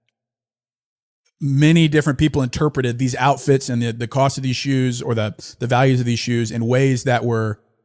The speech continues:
uh, offensive or exclusionary, excluding. Um, and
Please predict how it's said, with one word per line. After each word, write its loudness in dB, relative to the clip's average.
uh, 2
offensive 2
or -2
exclusionary, 0
excluding. 0
Um, 0
and 0